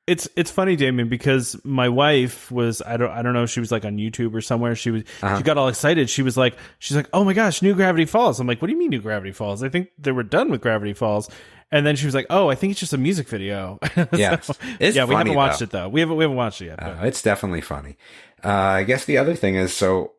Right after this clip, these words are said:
Speaker 2: I was at Hilton Head yesterday. I, I took the drive.
Speaker 1: Oh, wow.
Speaker 2: Yeah. So I took the drive. We did it in a day. And what I can say is, is that I was probably disappointed that I didn't go this year.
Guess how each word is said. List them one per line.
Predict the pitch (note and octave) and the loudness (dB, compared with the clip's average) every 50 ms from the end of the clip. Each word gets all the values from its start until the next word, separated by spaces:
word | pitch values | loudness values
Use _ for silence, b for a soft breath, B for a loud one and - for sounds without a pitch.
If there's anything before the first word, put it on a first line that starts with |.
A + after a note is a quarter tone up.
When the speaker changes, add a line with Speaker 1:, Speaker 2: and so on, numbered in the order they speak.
| _ _ | _ _
Speaker 2:
I | F#2+ G#2+ B2 | -2 0 2
was | C#3 D#3 D3 - - - - | 2 2 0 -2 -4 -2 0
at | - C3 B2 | 0 0 0
Hilton | A2+ C3+ E3 - F#2 - | 0 0 -2 -2 -2 -2
Head | F2 E2+ D#2+ | -2 -2 0
yesterday. | E2 E2 D#2 - - - - D2+ D2 - - - _ _ _ _ _ _ _ _ _ _ _ _ _ _ | -2 -4 -4 -6 -8 -10 -10 -10 -10 -12 -12 -16 _ _ _ _ _ _ _ _ _ _ _ _ _ _
I, | - G2 | -6 -4
I | - - G2+ | -2 -2 -2
took | G2 - - - - | 0 0 -2 0 0
the | D#3 B2+ | -2 -4
drive. | G2+ E2+ F2+ F#2+ G#2 E2+ D#2+ | -2 0 0 2 2 2 0
Speaker 1:
Oh, | |
wow. | A#2 D3 C#3+ F#2+ F#2 - - _ - | -2 -2 -4 -6 -10 -12 -20 _ -4
Speaker 2:
Yeah. | F#2 B2 D#3 F#3 D3 E2 - | 0 0 2 2 0 -2 -2
So | - C3 | 0 0
I | B2 C3+ | 2 2
took | G3 G#3 G#3 | 2 0 0
the | A#3+ A3 | 0 0
drive. | G3+ F3 F3 | 2 2 2
We | C3+ | 2
did | A2+ D#3+ - | 0 0 0
it | F#3 | 0
in | F#3 F#3+ | -2 -2
a | G3+ | -2
day. | - B2+ B2 A#2+ F#2+ - - - B B B B B B B B B B B B B | 0 0 0 0 0 -2 -4 -10 B B B B B B B B B B B B B
And | B2+ B2+ B2+ A#2+ A#2+ A#2+ A2+ - - - | 0 2 2 2 2 0 -2 -4 -6 -8
what | A2+ A2 A2+ B2 C#3+ F#3+ | -6 -2 2 2 4 4
I | G3 G3+ | 2 2
can | G3 - D3+ C#3 | 0 -2 -2 -4
say | - - - G2 F#2 E2+ E2 D#2+ | -2 0 2 2 2 2 0 -2
is, | E2 D#2+ D#2+ D#2+ E2 - - - _ _ _ _ _ _ _ - | -2 -4 -6 -8 -10 -14 -18 -20 _ _ _ _ _ _ _ -4
is | G2+ G2 F2+ | -4 -2 -2
that | F2 G2 G2 F#2+ F#2+ F#2 - _ _ _ _ _ _ _ _ | 0 0 0 0 0 -2 -6 _ _ _ _ _ _ _ _
I | - - C3+ E3+ | -2 0 2 2
was | A3+ A3+ C4 B3+ A#3 - - _ _ _ _ | 2 0 0 -2 -4 -6 -10 _ _ _ _
probably | - - - D3+ - - - A#3+ G#3+ F#3+ | -12 -8 -4 -2 -2 0 0 2 0 2
disappointed | - - E3 D#3+ - E3 - - - - A#2+ C3+ D3 C3+ A#2+ G2+ E2 | 2 2 2 2 2 0 -2 -2 0 0 2 4 4 4 2 2 2
that | F2+ F#2 | 2 2
I | G2 G2 | 2 2
didn't | F#2 - G2+ G2 G2+ F#2 - G#2 G#2 - | 2 0 0 0 0 -2 -6 -8 -6 0
go | - F#2+ F#2+ G2 F#2+ F#2 F#2 F#2 F#2 F#2+ F#2+ | 2 4 4 4 4 2 2 0 -2 -6 -6
this | F2 F2+ F2+ F2 - - - - | -4 -2 -2 -2 -2 -4 -8 -8
year. | F2 E2+ E2+ D#2 B1 - - - - | -8 -8 -8 -8 -10 -12 -16 -20 -20